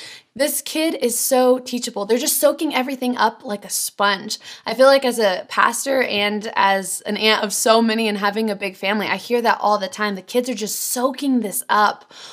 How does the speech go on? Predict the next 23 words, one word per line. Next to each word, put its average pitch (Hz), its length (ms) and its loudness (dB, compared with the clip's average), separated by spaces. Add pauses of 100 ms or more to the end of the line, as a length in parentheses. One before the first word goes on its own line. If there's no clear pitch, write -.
(160)
Or 233 140 2
even, 269 420 -2 (220)
"These 247 160 -2
kids 403 220 -2
are 427 80 2
getting 262 240 0
a 202 60 0
little 302 360 0
too 339 240 0
bold 240 440 4
when 190 140 -6
they 185 120 -2
ask 190 260 4
for 190 140 -12
candy." 196 480 -10 (600)
In 240 120 2
Matthew 339 400 2
eighteen, 254 560 -2
one 208 180 -2
through 214 200 -6
three, 208 380 -12
it 226 120 -8
says, 226 400 0